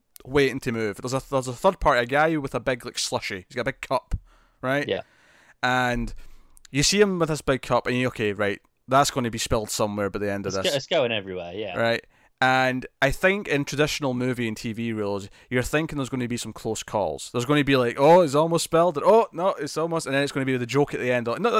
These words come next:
Speaker 1: not that, I mean, Saul can have a joke at the end like this. It can have the punchline. Saul's not, uh, against doing that from time to time.
Speaker 2: No.
Speaker 1: But there's a certain way of playing with it. Um,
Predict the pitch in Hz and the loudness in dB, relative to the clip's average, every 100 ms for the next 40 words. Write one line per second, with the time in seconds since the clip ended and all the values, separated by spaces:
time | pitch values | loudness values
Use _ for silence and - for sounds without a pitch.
0 | 185 196 135 - - - - 226 208 - | 2 0 0 -8 -18 -10 2 4 4 0
1 | - _ - - - 262 294 - 117 160 | -20 _ -14 -2 6 8 8 6 4 4
2 | 208 208 170 196 190 165 175 208 185 156 | 4 4 2 2 2 2 2 2 -2 0
3 | 214 - 120 147 147 160 160 - 120 - | 0 -2 0 0 2 -2 -2 -4 -4 -2
4 | 175 180 156 - 180 160 147 120 113 117 | -2 -2 -4 0 2 2 0 0 -2 -4
5 | 117 120 135 - 131 113 104 - 107 110 | 0 0 -2 -4 -2 -2 -4 -6 -8 -8
6 | 80 - 135 98 _ - - _ _ _ | -6 -4 -4 -4 _ -20 -20 _ _ _
7 | 143 - _ _ 127 - 143 147 160 285 | -18 -18 _ _ -20 -2 2 4 4 4
8 | 175 170 139 - 147 143 117 107 - - | 4 2 0 0 -2 0 -2 -4 -6 -20
9 | - - 120 117 117 117 113 | -20 -6 -2 0 0 -4 -8